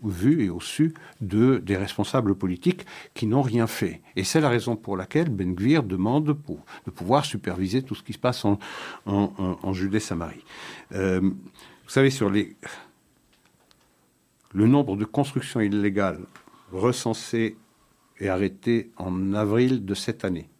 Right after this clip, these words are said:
avril deux mille vingt-deux, vous avez quatre-vingt-quatorze virgule neuf pour cent qui sont palestiniennes, quatre-vingt-un mille trois cent dix-sept constructions palestiniennes illégales,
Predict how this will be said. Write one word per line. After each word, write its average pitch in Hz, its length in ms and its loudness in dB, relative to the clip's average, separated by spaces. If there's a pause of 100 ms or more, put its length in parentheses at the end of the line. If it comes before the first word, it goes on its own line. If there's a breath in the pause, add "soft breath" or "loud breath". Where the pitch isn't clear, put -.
(180)
avril 92 380 -2
deux 90 100 -6
mille 90 360 -8 (160)
vingt-deux, 90 720 -6 (400 loud breath)
vous 95 180 -2
avez 104 240 4 (160)
quatre-vingt-quatorze 117 960 0
virgule 92 320 0
neuf 120 280 2
pour - 200 -10
cent 107 200 -6
qui - 140 -16
sont 92 200 -10
palestiniennes, 90 580 -10 (1400 soft breath)
quatre-vingt-un 104 600 0
mille 101 220 2
trois - 200 -4
cent - 180 -4
dix-sept 92 400 -8
constructions - 500 -12
palestiniennes 90 720 -8
illégales, 87 560 -8